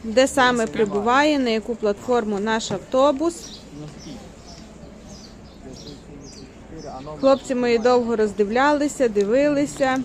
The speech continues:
щоб нічого не пропустити. Ну і ось, бачите, прибувають на платформи автобуси вже. Я трішки познімала, подивилася саму автостанцію, тому що була на ній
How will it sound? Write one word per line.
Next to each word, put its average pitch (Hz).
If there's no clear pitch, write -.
щоб 214
нічого 233
не 220
пропустити. 294
Ну 277
і 277
ось, 269
бачите, 247
прибувають 226
на 220
платформи 208
автобуси 285
вже. 320
Я 233
трішки 233
познімала, 247
подивилася 240
саму 240
автостанцію, 285
тому 233
що 277
була 226
на 240
ній 240